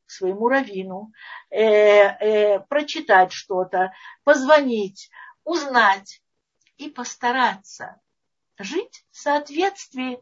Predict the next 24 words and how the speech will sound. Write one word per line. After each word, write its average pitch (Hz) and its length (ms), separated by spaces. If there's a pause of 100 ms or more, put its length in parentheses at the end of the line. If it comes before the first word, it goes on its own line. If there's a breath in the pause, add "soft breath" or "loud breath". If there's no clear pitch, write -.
(140)
с - 140
тем, 370 300
чего 269 440
от 202 180
нас, 294 360 (460)
э, 180 640 (500)
э, - 160
чего 214 300
от - 140
нас 214 280
ждет, 196 420
э, 165 280
ждет 208 320
Всевышний, 185 680
Тора 214 340
и 165 40
так 160 240
далее. 143 380
Так 208 260
пусть 214 280
это 160 300 (240 loud breath)
звучит 220 440
высокопарно, 254 800
но 330 280